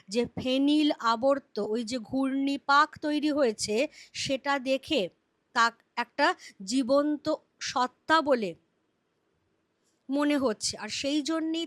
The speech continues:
তার সঙ্গে খেলা করবার লোভ কিন্তু নদের চাঁদ সামলাতে পারছে না। তাই পকেট হাতড়ে সে একটা পুরনো চিঠি বার করছে। সুতরাং যখন সেই চিঠিটাকে সে জলে ফেলছে, চোখের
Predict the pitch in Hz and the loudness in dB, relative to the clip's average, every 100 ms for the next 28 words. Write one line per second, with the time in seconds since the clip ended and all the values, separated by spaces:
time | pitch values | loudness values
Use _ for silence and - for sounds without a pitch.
0 | 320 247 - - 285 240 220 254 - - | -2 -4 -4 -4 -4 -2 -2 -4 -8 -16
1 | - 240 262 262 277 277 254 269 233 233 | -8 -2 -2 -2 -2 -2 -2 -4 -2 2
2 | 269 277 - 233 202 - 302 403 _ _ | 2 0 -6 -8 -8 -6 -6 -6 _ _
3 | - - 233 247 262 262 302 - 233 240 | -20 -16 -6 -2 0 2 -2 -2 -4 -2
4 | 320 _ - - 254 269 262 262 254 233 | -4 _ -8 -2 -2 0 -4 -4 -6 -8
5 | 226 - 220 190 160 _ - - 226 226 | -6 -6 -4 -6 -12 _ -16 -6 -6 -4
6 | 233 226 277 277 - 233 254 - 240 208 | -4 -4 -4 -8 -4 -4 -4 -4 -4 -2
7 | - 233 220 262 - 247 233 233 262 277 | -4 -6 -6 -10 -8 -4 -2 0 -2 -2
8 | 320 320 359 269 226 196 208 190 - 196 | -2 -2 -2 -2 -2 -2 -8 -8 -8 -8
9 | 165 _ _ - - - 262 277 277 294 | -8 _ _ -20 -12 -8 -4 0 2 2
10 | 339 - - 220 233 - 311 302 294 - | -2 -16 -12 -4 -4 -2 -6 -4 -8 -6
11 | 269 285 262 240 262 247 254 214 214 233 | -6 -6 -6 -8 -8 -8 -8 -6 -4 -4
12 | 233 - 285 302 - 339 359 - - - | -6 -4 -2 -2 -2 -2 -2 -4 -16 -16
13 | - 294 277 - 320 | -2 0 0 -2 -4